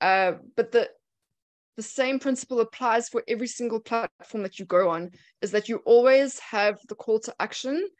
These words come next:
and you only pay attention to the people that follow their call to action because, like I mentioned, it, it shows that they are dedicated, they are excited, and they are willing to go the extra mile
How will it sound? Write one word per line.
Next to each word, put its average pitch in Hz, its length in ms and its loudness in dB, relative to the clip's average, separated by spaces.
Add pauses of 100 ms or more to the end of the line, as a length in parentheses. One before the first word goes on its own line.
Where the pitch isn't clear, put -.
(500)
and 233 160 2
you 247 160 0
only 262 240 0
pay 254 220 -2
attention 226 420 -4
to 220 140 -10
the 208 80 -10
people 240 260 -4
that - 160 0
follow 233 300 0
their 214 120 -2
call 226 220 -10
to - 180 -8
action 254 400 -6
because, 226 440 -2 (400)
like 214 180 -6
I 226 60 0
mentioned, 226 440 -2
it, - 140 -4 (420)
it 208 300 -4 (320)
shows 269 380 2
that 233 180 0
they 208 160 2
are 185 280 2 (180)
dedicated, 240 760 -2 (100)
they 196 140 -4
are 185 220 2
excited, 247 720 -4 (440)
and 233 160 0
they 240 80 6
are 240 100 6
willing 240 300 2
to 262 120 -4
go 208 180 -2
the 214 200 -2
extra - 340 -6
mile 196 600 0